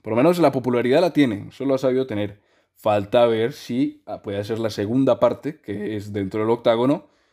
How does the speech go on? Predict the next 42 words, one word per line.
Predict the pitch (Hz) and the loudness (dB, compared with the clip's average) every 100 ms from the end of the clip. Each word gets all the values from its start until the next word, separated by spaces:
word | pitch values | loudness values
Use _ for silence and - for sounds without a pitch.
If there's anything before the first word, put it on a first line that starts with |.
| _ | _
continuar | _ 101 98 101 101 | _ -10 -6 -4 -4
dominando. | 110 107 98 95 - | -2 -2 -4 -6 -6
Contra | 127 123 - 135 | 0 2 4 4
la | 135 131 | 6 4
primera | 131 135 165 175 | 2 4 4 4
gran | 170 175 | 4 4
prueba | 170 165 165 | 4 2 2
que | 135 | -2
tuvo, | 101 143 | 0 0
que | 170 113 | 0 -2
fue | 120 | 0
Derek | 131 135 | 2 2
Lewis, | 147 190 - | 2 0 0
la | 139 120 | -2 -2
consiguió | 117 104 104 110 | -2 -4 -2 0
pasar. | 110 113 - - _ _ _ _ | 0 -2 -4 -20 _ _ _ _
La | - 120 113 | -20 -10 -8
primera | 117 113 143 | -2 2 4
gran | 156 151 | 4 2
prueba | 151 147 143 | 0 0 -2
que | 107 | -4
tuvo, | 127 151 | -2 -2
la | 127 | -2
consiguió | 101 104 101 | -6 -6 -4
pasar, | 127 139 156 147 | -4 0 -2 -2
la | |
consiguió | 110 98 101 98 | -6 -8 -6 -4
hacer, | - 156 | -2 -2
la | 139 | -2
consiguió | 107 104 101 113 131 - - - - | -6 -8 -4 -4 -6 -16 -20 -20 -8
de | 120 | 0
muy | 117 139 143 | 2 6 6
buena | 135 135 | 4 2
manera | 120 135 170 - | 2 2 0 -4
y | - 104 | -10 -12
pudo | - 127 135 135 | -6 0 0 0
seguir. | 117 98 98 - _ _ _ _ _ _ _ _ _ _ | -4 -6 -8 -10 _ _ _ _ _ _ _ _ _ _
Falta | - 92 92 104 | -8 -6 0 2
ver | 107 110 | 2 0
si | 117 - 113 117 139 | -4 -6 -4 -4 -6
más | 101 95 - | -10 -10 -4
adelante, | 107 113 110 104 117 147 - | -2 0 -2 -2 -4 -4 -6